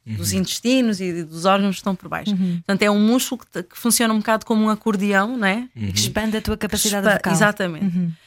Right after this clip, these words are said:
Speaker 1: Ah, e eu, eu, eu acho que sou muito como o meu pai também, obviamente é muito forte, né? Um,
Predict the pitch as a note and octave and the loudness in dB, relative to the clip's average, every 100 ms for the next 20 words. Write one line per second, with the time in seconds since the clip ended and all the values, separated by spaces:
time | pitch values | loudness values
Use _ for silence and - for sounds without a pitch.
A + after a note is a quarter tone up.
0 | _ _ - F#3 F3+ F3 E3+ F3 - - | _ _ 0 2 2 2 0 -4 -10 -16
1 | _ _ _ _ _ _ _ _ _ _ | _ _ _ _ _ _ _ _ _ _
2 | _ _ - F3+ F#3+ F#3+ G3 G3 F#3 _ | _ _ -6 -2 2 2 0 -2 -8 _
3 | _ _ _ _ - F#3 - G#3 B3 - | _ _ _ _ -4 -2 2 4 4 4
4 | - B3 A3+ C4 C4+ - A3+ A3 G#3 G#3 | 2 4 6 4 2 0 2 2 0 0
5 | A3 A3+ G#3+ G3 D#3+ D3 D#3 D3+ E3+ E3 | 0 2 0 -2 -8 -8 -8 -6 -6 -6
6 | D#3+ D#3 E3 - E3 E3 - - - - | -8 -10 -12 -8 -8 -8 -14 -20 -20 -20